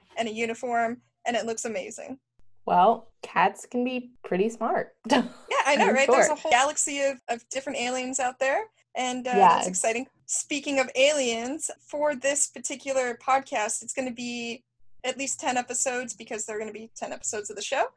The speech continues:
Speaker 1: We got our cool little logo where we're both Starfleet ensigns. I'm pretty excited about that. I got to be a Trill, which goes perfect with all my freckles.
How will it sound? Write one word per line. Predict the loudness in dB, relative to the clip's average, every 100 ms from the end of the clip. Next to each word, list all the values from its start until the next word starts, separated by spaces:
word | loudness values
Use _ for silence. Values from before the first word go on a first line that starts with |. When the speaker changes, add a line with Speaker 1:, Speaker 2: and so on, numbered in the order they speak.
| -14
Speaker 1:
We | -12 -10 -8
got | 0 0 0
our | -2 -4
cool | -6 -8 -4 -2 0
little | -2 -2
logo | -2 -2 0 2 2
where | 0 -4
we're | -6 -8 -4
both | -4 -2
Starfleet | -2 -2 -4 -8 -10 -6
ensigns. | -4 -2 -2 -2 -2 -4 -4
I'm | -4
pretty | -6 -8
excited | -4 -2 -2 0
about | 0 2
that. | 2
I | 2
got | 0 -4
to |
be | -6
a | -6
Trill, | -4 4 6 10 10 10 6
which | -2 -2
goes | 0 0
perfect | -2 -4 -6
with | -4
all | -2 0
my | -2
freckles. | -4 -6 -6 -8 -10